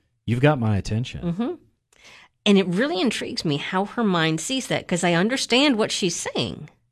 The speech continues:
Speaker 2: And yet, I don't understand how she can't, she just does not, it doesn't make sense to her, I guess, that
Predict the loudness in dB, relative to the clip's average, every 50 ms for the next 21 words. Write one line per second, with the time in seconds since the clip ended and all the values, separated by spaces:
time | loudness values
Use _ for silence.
0 | _ _ _ _ _ _ _ -20 -20 -20 _ _ _ _ 2 2 2 2 2 2
1 | 2 2 2 0 -2 -8 _ _ _ _ _ -16 -16 -16 -16 _ _ -2 0 2
2 | 2 2 2 0 0 -2 -2 0 2 2 2 2 2 0 0 0 -4 -6 -6 -4
3 | -2 -2 -2 -2 -4 -10 _ _ _ _ _ _ _ _ _ _ -6 -2 -2 0
4 | 0 0 2 2 2 2 2 -2 0 2 2 4 4 6 6 6 6 4 2 -2
5 | -10 -20 _ _ _ _ _ _ _ _ _ _ 0 4 4 6 6 6 4 4
6 | 4 2 2 0 -2 -2 -2 -2 -2 -2 -4 -2 -2 0 0 0 0 -2 -2 -4
7 | -2 0 0 0 0 -2 -4 -2 -2 -2 -2 -4